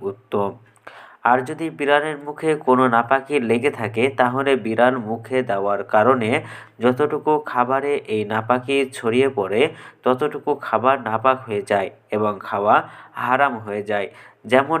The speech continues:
বিড়াল যদি ইঁদুর ধরে খায় এবং মুখে রক্ত লেগে থাকা অবস্থায় দুধে মুখ দেয়, তাহলে ওই দুধ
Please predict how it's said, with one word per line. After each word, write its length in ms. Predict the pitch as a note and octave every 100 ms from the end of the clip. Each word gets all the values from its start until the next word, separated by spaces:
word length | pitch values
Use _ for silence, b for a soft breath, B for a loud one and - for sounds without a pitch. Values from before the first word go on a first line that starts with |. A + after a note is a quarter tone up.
| C#3
বিড়াল 340 | C3 C#3+ D3+ D3
যদি 260 | D#3 D#3+ D#3+ -
ইঁদুর 300 | B2 C#3 C3+
ধরে 280 | B2 C3+ C#3
খায় 340 | B2+ A#2+ G#2 A#2+ B B B
এবং 200 | A#2 B2+ A#2+
মুখে 280 | C3+ C#3+ D3+ C#3+
রক্ত 340 | A2 A2+ - C#3 B2+ G#2+
লেগে 240 | A2+ A#2+
থাকা 300 | C3+ C3+ B2+ F#3+ G#2
অবস্থায় 460 | G#2 B2+ B2+ C#3 C3
দুধে 320 | A2 G#2+ G#2+ G#2
মুখ 120 | B2+ C3+ A#2
দেয়, 220 | G#2 A#2 D3+ B B -
তাহলে 300 | B2 C#3 C#3+
ওই 160 | - A2
দুধ 220 | G#2+ C3